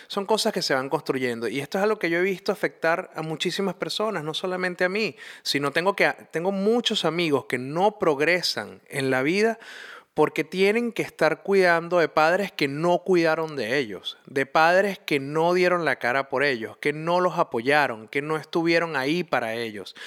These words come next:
Y eso es algo terrible y eso es lo que tenemos que empezar a conversar, porque nosotros también tenemos el derecho de alejarnos de esas situaciones que nos hacen daño.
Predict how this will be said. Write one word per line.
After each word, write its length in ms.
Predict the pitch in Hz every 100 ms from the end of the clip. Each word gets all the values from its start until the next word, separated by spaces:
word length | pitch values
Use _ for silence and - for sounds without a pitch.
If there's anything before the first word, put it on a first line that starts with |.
| - - - - -
Y 60 |
eso 160 | 185 220
es 60 |
algo 240 | 220 220 214
terrible 600 | 147 135 165 214 175 143
y 40 |
eso 160 | 139 190
es 60 |
lo 80 | 202
que 80 | 185
tenemos 340 | 147 143 170
que 60 | -
empezar 400 | 165 139 - 160
a 80 | 170
conversar, 720 | 180 160 143 - 180 143 -
porque 280 | - 139 151
nosotros 340 | 147 165 180 -
también 300 | 165 151 151
tenemos 280 | 170 175
el 140 | 170 143
derecho 420 | 147 170 - 147
de 80 | 139
alejarnos 540 | 131 127 170 160 139
de 80 | 143
esas 160 | 139 160
situaciones 600 | 170 139 - 170 147 -
que 120 | 135
nos 140 | 127
hacen 440 | 156 143 131 110 113
daño. 480 | 135 127 104 87